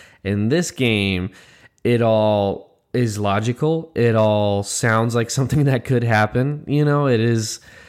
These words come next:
something that, um, yeah, I could see a corrupt businessman, uh, allowing a glitch to get to the point where we can't control it and then it getting too far to leading to extinction.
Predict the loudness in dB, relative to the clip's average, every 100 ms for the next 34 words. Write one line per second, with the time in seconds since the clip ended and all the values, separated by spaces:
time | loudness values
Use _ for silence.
0 | -20 _ -2 -2 0 0 0 0 0 0
1 | 0 -2 -4 -4 -2 -2 -4 -4 -6 -2
2 | 0 2 2 0 -2 -2 0 2 2 0
3 | 0 0 0 -2 0 0 -2 -2 -2 -2
4 | -6 -8 -18 -14 -4 -2 -2 -2 -2 0
5 | 2 2 2 0 -2 0 2 0 -2 -4
6 | -2 -2 -2 -2 0 -2 -2 -2 -2 -2
7 | 0 -2 -2 -4 -2 -2 0 0 -2 -2
8 | -2 0 0 0 -2 -2 -4 -4 -2 -2
9 | -2 -4 -2 -2 -2 -2 -4 -2 -2 -2
10 | -2 -2 -2 -4 -6 -4 -2 -2 -4 -8